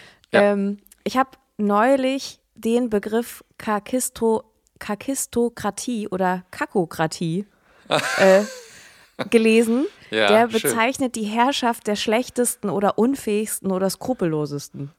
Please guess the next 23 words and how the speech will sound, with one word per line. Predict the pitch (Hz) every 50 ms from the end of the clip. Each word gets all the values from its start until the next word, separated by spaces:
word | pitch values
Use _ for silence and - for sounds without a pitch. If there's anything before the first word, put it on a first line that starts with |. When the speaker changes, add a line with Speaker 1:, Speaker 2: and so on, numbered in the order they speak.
| _ -
Speaker 1:
Ah! | - - - - 285 - - 302 330 349 339 330 320 311 302 302 294 - - 233 240
Speaker 2:
Und, | 240 247 254 247 - -
ähm, | - 214 220 220 220 220 220 214 214 220 220 226 254 _ _ _ -
Speaker 1:
Geil! | - - - 392 359 320 139 127 120 110 - - _ _ _ _ _ _ _ _
Speaker 2:
wenn | - 208 208 226 240
man | 262 262 262
sich | 240 247 247 -
ein | 254
bisschen | 233 254 - - 254
damit, | 247 240 233 226 226 226 - - _
also | 220 208 233 240 220 - -
ich, | 226 - -
ich | 233 - 220
hab | 220 -
ein | 240 220
bisschen | 220 - - 226
das | 208 208 -
Gefühl, | - 196 - - 202
das | 196 190 -
ist | - - -
leider | 160 151 151 151 151 151
so. | 151 147 151 160 180 - _ _
Speaker 1:
Mhm. | 202 101 - 110 113 113